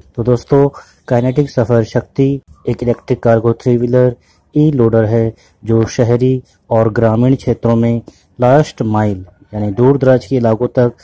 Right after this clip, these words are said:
रसद की ज़रूरतों को पूरा करता है। सफ़र शक्ति एक मजबूत,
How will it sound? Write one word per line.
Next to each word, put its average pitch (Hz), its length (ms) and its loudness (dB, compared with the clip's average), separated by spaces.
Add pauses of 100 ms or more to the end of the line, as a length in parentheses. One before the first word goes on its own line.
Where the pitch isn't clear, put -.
(1800)
रसद 117 340 -2
की 151 120 -2
ज़रूरतों 127 340 0
को 131 80 -4
पूरा 120 260 0
करता 104 360 -4
है। 104 180 -4 (640)
सफ़र 120 320 -2
शक्ति 135 340 -4
एक 127 200 0
मजबूत, 113 580 0